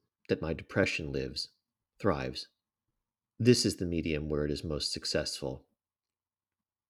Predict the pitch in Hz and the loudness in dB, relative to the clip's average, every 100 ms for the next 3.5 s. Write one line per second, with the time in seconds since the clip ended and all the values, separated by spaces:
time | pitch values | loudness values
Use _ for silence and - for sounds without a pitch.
0 | _ _ _ _ _ _ _ _ _ _ | _ _ _ _ _ _ _ _ _ _
1 | _ _ _ - - - - - 254 320 | _ _ _ -20 -20 -20 -6 2 4 6
2 | 269 160 160 139 110 104 104 - 76 85 | 4 4 6 6 6 6 4 0 -4 -4
3 | 82 76 69 69 - | -2 0 0 -4 -8